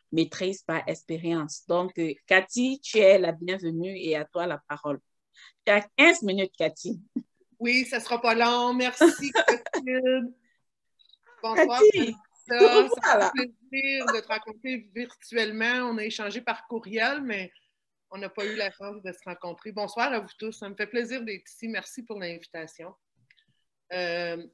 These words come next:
Speaker 2: oui, je vais vous parler un petit peu des, des ressources que nous avons, puis de la façon qu'on travaille, euh, dans notre région pour, euh, accueillir et intégrer les nouveaux arrivants. Euh, Balgissa, je pense que tu vas pouvoir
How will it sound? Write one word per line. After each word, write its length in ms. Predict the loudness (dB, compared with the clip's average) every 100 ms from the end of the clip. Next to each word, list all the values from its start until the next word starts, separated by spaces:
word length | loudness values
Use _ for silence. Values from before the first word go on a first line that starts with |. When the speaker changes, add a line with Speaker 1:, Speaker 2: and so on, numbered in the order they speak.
| _ -14 -14 -14 _ _ -6
Speaker 2:
oui, 180 | -6 -6
je 100 | -8
vais 80 | -8
vous 140 | -6 -2
parler 340 | -2 0 -2
un 120 | -2
petit 160 | -4 -6
peu 140 | -6
des, 520 | -2 -2 -2 -2 -4 -6 -8
des 200 | -6 -4
ressources 600 | -2 -2 -4 -4 -4 -4
que 80 | -6
nous 260 | -6 -2 0
avons, 400 | 0 0 -2 -2
puis 120 | -4
de 40 | -8
la 60 |
façon 300 | -4 -2 0
qu'on 160 | 0 -2
travaille, 540 | -2 0 2 2 2
euh, 120 | 2 0
dans 160 | -2
notre 280 | -2 -4 -4
région 580 | -4 -4 -2 -2 -2 -4
pour, 280 | -6 -2 2
euh, 240 | 2 0 -2 -4
accueillir 440 | 0 0 0 0
et 140 | 2
intégrer 420 | 2 2 0 0 0
les 140 | 2
nouveaux 360 | 0 0 0 0
arrivants. 400 | -2 0 0 0 -6 -10 -10 -10 -18 -20 -20 _ -4
Euh, 380 | 2 4 4 4
Balgissa, 500 | 2 0 -2 2 2
je 100 | 2
pense 300 | 0 -2 0
que 220 | 0 0
tu 200 | -2 -4
vas 120 | -2
pouvoir 560 | -2 2 2 2 -2